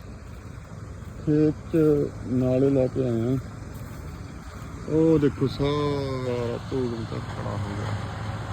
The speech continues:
ਆਹ ਤੁਹਾਨੂੰ ਦਿਖਾਉਣਾ ਜੀ, ਸਭ ਤੋਂ ਜ਼ਰੂਰੀ ਚੀਜ਼ ਹੈ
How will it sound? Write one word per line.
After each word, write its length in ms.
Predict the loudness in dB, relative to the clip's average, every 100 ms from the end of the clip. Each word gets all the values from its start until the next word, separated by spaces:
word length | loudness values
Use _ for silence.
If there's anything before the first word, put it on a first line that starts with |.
| -6 -6 -6 -6 -8 -8 -8 -6 -6 -6 -6 -6 -6 -6 -6 -8 -8 -8 -6 -6 -8 -8 -10 -10 -8 -8 -8 -8 -8 -8 -8 -8 -8 -8 -8 -2 4
ਆਹ 140 | 6
ਤੁਹਾਨੂੰ 240 | 6 6 6
ਦਿਖਾਉਣਾ 420 | 8 10 10 10
ਜੀ, 300 | 10 8 6 2 -10 -14 -14 -14 -14 -14 -14 -14 -14 -14 -14 -14 -14 -14 -14 -14 -14 -14 -14 -14 -14 -14 -12 -12 -12 0
ਸਭ 140 | 2 4
ਤੋਂ 100 | 4
ਜ਼ਰੂਰੀ 360 | 6 8 8 6
ਚੀਜ਼ 340 | 4 4 6 8
ਹੈ 300 | 8 6